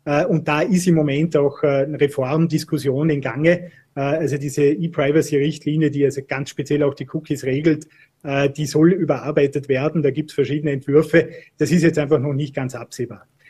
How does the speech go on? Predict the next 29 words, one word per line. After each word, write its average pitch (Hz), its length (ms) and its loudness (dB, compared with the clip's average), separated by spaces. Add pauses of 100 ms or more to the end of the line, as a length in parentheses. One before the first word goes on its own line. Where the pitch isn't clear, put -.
(220)
Ich 165 160 0
gebe 185 200 6
Ihnen 196 160 6
natürlich 170 360 4
völlig 175 280 2
recht, 151 420 -2
dass, 151 280 2
äh, 147 420 2 (680)
sozusagen 160 480 2
hier 160 260 4
nur 170 460 4 (200)
irgendwelche 170 500 2
Buttons 156 400 -4
anzubieten, 165 840 -2
ohne 165 320 4
dass 151 220 -2
dahinter 156 480 2
wirklich 151 300 -2
eine 139 80 -6
transparente 143 600 -4
Information 139 680 -4
steckt, - 380 -4 (360)
äh, 139 300 0
das 151 180 -2
dient 165 260 0
dem 143 120 2
Datenschutz 135 640 -6
recht 131 260 -4
wenig. 156 460 2